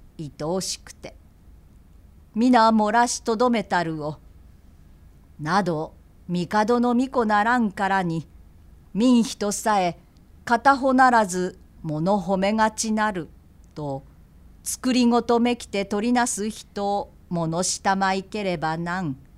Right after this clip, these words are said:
あまり物言いさがなき罪、去りどころなく。」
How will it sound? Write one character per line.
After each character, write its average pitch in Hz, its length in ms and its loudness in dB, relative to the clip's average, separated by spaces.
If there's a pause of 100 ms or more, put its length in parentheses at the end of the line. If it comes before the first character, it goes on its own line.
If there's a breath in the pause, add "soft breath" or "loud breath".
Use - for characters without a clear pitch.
(800)
あ 165 160 -8
ま 190 160 0
り 233 180 -2
物 233 360 4
言 277 260 -2
い 240 40 -2
さ 214 200 0
が 254 160 2
な 262 160 2
き 220 260 -10
罪、 220 400 -6 (880)
去 - 280 -10
り 170 180 -4
ど 196 160 -2
こ 185 200 -2
ろ 185 200 -4
な 170 220 -6
く。」 - 240 -20